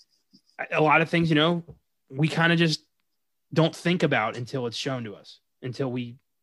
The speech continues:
like, are shown this is why it's wrong. And then we kind of have to think about, like, yeah, that is fucked up. Why have I just been cool with that for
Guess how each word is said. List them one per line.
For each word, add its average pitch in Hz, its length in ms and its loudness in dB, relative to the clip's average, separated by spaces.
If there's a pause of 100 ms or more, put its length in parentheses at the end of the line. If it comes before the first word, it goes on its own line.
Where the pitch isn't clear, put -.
like, 117 180 -8
are 117 120 -4
shown 127 480 -6 (260)
this 151 220 0
is 147 120 -2
why 131 180 2
it's 120 180 -6
wrong. 113 360 -4 (240)
And 127 180 2
then 151 100 6
we 160 100 4
kind 151 200 0
of 131 60 -2
have 131 100 -4
to 127 80 -8
think 127 180 -8
about, 123 240 -4
like, 117 160 -10
yeah, 147 280 -2 (220)
that 147 140 -4
is 143 100 0
fucked 131 340 -4
up. 165 260 0
Why 123 160 -2
have 123 160 -6
I 120 140 -4
just 120 240 -18
been 127 120 -12
cool 143 140 -2
with 117 160 -8
that 110 160 -12
for 107 160 -20